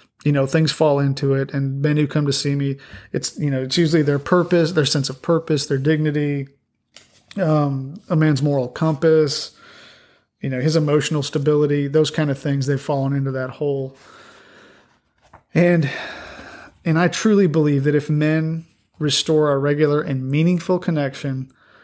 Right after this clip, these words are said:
to other men who bring positive influences into their lives, most of them will correct and reset, reset the course of their lives in relatively short order, because I have watched it happen over and over and over. And it is consistently, that is consistently right,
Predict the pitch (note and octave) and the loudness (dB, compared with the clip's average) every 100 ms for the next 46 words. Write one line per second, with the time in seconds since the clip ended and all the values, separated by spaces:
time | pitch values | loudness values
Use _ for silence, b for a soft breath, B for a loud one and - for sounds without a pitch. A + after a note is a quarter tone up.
0 | b - B3+ D3+ E3+ D3+ C#3+ C#3 C#3+ D3+ | b -6 0 2 2 2 0 0 0 0
1 | C#3 - C#3+ C#3+ D3+ D3 - D3 C#3 D3+ | -2 -2 -2 0 2 0 0 -2 0 -2
2 | C#3 D3 C#3 C#3+ C#3 C#3 C#3 C3+ C3 C#3 | 0 0 0 0 0 0 0 -2 -2 0
3 | D3 D#3 - F3 D3+ D3+ D3 C#3+ C3+ C#3+ | 2 2 2 -2 0 0 0 -2 -2 0
4 | C#3+ C#3 C#3 C#3 C3+ C#3+ C#3 - D3+ D3+ | 0 -2 -4 -2 -2 -2 -4 -4 0 2
5 | - D3+ D3+ - - D3 C#3 C3+ - B | 2 0 -2 -6 -6 -4 -2 -4 -10 B
6 | B B B C#3 C#3+ C3+ C3+ C3 C#3+ C#3 | B B B 0 2 2 2 2 2 2
7 | C3+ C#3 C#3+ C#3 C3 D3 C#3 C#3 C3+ D3 | 2 2 2 0 0 0 2 2 2 0
8 | C#3+ C3+ B2+ C#3 C3 C3+ C3+ C3+ D3 C3 | 0 0 0 -2 -2 -2 -2 -2 -2 -2
9 | D3 C3+ C#3 C#3 C#3+ C#3 D3 C#3+ C#3 C3 | -4 -4 -6 -2 0 2 0 -2 -2 -2
10 | C3+ C3 C3 C3 B2 A2 B B B B | -4 -4 -4 -6 -8 -14 B B B B
11 | B D#3+ D3+ C#3+ D#3+ C#3 D#3+ - D#3+ D#3+ | B 2 4 2 0 2 2 0 -2 -4
12 | C#3+ C#3 C3+ - b b b b b - | -2 -2 -2 -8 b b b b b -12
13 | D3+ D#3+ D#3+ D3 - C#3+ - D#3 - D3+ | 0 0 2 0 0 -2 0 -2 -2 -6
14 | G#3 C#3 C3 C3 C#3+ E3+ A#3 | -6 -4 -4 -2 2 2 0